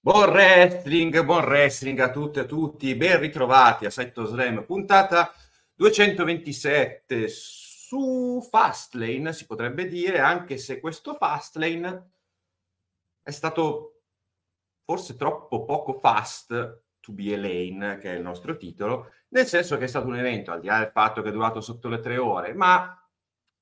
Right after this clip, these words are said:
ha mosso qualcosa, ha mosso qualcosa di utile, si è andati avanti nella costruzione dei prossimi eventi,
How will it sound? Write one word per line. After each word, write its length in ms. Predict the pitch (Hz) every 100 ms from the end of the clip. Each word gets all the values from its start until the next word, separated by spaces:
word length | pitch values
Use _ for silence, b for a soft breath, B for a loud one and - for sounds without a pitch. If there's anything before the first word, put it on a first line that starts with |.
| _ _ -
ha 140 | 185
mosso 380 | 220 233 - 220
qualcosa, 680 | 220 220 - 214 190 185 190
ha 60 | 185
mosso 320 | 170 175 180
qualcosa 400 | 175 175 170 170
di 160 | 165
utile, 420 | 185 180 175 151 165
si 200 | - 180
è 120 | 185
andati 460 | 185 180 175 175
avanti 480 | 165 175 170 165 165
nella 200 | 151 156
costruzione 520 | 151 147 143 139 147
dei 120 | 143 143
prossimi 380 | 135 135 127
eventi, 720 | 127 135 131 127 - 123 123